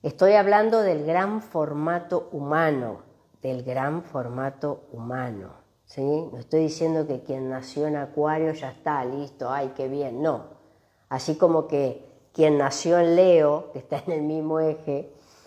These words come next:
es un gran egocéntrico hasta que se da cuenta que ese Acuario lo que le dice es, "Cuando entres a mí,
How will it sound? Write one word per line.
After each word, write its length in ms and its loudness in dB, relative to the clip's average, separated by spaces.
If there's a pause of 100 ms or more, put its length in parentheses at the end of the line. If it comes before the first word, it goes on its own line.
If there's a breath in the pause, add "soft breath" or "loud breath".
(160 loud breath)
es 220 -2
un 140 0
gran 280 4
egocéntrico 840 0
hasta 240 -4
que 100 -4
se 180 -8
da 200 -4
cuenta 720 0
que 140 -4
ese 180 -4
Acuario 440 0
lo 160 0
que 120 -4
le 100 -2
dice 340 -4
es, 120 -6
"Cuando 340 -4
entres 380 -2
a 80 -2
mí, 340 0